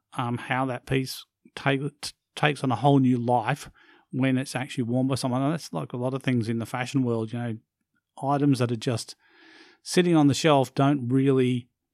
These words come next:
come into their own until they're actually a part of a scene, until they're actually a part of something. And then, like I said, all these things can just change and magically make for a fantastic kind of, um, look. So,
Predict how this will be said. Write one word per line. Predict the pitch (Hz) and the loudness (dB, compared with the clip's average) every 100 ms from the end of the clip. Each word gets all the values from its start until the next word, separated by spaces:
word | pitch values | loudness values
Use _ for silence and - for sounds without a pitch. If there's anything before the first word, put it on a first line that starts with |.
| _ | _
come | - 143 | -2 2
into | 147 139 | 2 2
their | 131 123 | 0 -2
own | 127 123 117 | -2 -2 -2
until | 117 - 135 | -4 -2 -2
they're | 123 | -2
actually | 117 135 - 117 | -4 -8 -6 -6
a | 107 | -6
part | - 113 117 120 | -12 -10 -6 -4
of | 113 | -4
a | |
scene, | 107 - 123 113 | -6 -4 -2 -2
until | 113 - - 127 | -4 -8 -8 -4
they're | 120 | -4
actually | 131 131 | -4 -6
a | 120 | -8
part | - 117 117 | -8 -8 -6
of | |
something. | - - 131 - 135 - _ _ _ | -6 -4 -6 -4 -8 -8 _ _ _
And | 123 120 | -4 2
then, | 123 117 - - | 2 0 -4 -10
like | 117 | -8
I | |
said, | 117 135 123 113 _ _ _ _ _ _ - | -4 -2 -2 -4 _ _ _ _ _ _ -2
all | 143 139 | 2 4
these | 127 - | 4 2
things | 127 123 | -2 0
can | - | -2
just | 113 117 | -2 -2
change | - 127 120 120 113 113 | -2 0 2 2 0 0
and | 110 110 - _ | -4 -6 -12 _
magically | 123 123 - 127 120 113 - _ _ _ _ | -4 -4 -6 -2 0 -2 -6 _ _ _ _
make | 135 135 | 0 0
for | - 117 | -4 -10
a | |
fantastic | - 113 - - - - 110 _ _ | -6 -8 -8 -12 -12 -12 -12 _ _
kind | - 117 113 | -6 -4 -4
of, | 107 101 | -8 -8
um, | 107 104 101 - _ 135 | -10 -10 -12 -14 _ -2
look. | 120 123 123 - _ _ | 4 4 4 -8 _ _
So, | - 120 110 | -6 -4 -4